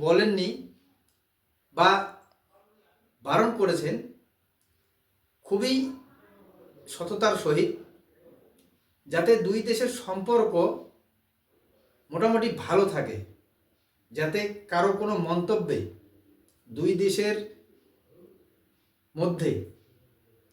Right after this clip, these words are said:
কোনো শত্রুতা বা কোনো উচ্ছৃঙ্খল কিছু তৈরি না হয়। কিন্তু আমরা সাধারণ জনগণ,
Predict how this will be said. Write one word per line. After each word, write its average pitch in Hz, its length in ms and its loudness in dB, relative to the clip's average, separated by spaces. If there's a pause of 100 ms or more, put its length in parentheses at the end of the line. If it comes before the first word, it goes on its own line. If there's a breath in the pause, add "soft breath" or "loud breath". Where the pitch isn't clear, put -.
(240)
কোনো 196 220 -2
শত্রুতা 196 600 -2
বা 196 120 0
কোনো 196 540 -2 (540)
উচ্ছৃঙ্খল 226 580 0
কিছু 196 240 -4
তৈরি 165 280 2
না 139 240 -2
হয়। 98 200 -10 (1600)
কিন্তু 220 440 -2 (400)
আমরা 214 420 2
সাধারণ 220 360 2
জনগণ, 202 400 0